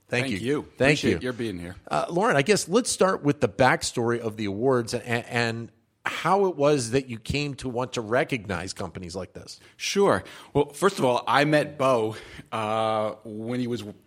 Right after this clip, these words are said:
Speaker 2: sort of getting the initial ideas for the book, uh,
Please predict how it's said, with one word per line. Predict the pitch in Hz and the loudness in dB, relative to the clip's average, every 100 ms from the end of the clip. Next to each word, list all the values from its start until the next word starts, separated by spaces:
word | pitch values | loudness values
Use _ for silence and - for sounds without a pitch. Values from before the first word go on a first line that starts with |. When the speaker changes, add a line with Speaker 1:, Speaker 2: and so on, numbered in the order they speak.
| _ _ | _ _
Speaker 2:
sort | - - 165 | -16 -4 -2
of | 139 95 - | -2 -8 -2
getting | 143 143 139 | 2 4 4
the | 123 117 | 2 0
initial | 110 135 131 117 | -2 -2 0 2
ideas | 110 101 143 127 92 - - - _ | 2 2 0 0 -2 -10 -14 -20 _
for | 113 | -8
the | 98 | -6
book, | 87 98 98 - - - _ | -4 -4 -4 -6 -20 -20 _
uh, | 104 98 101 104 98 | -4 -2 2 2 0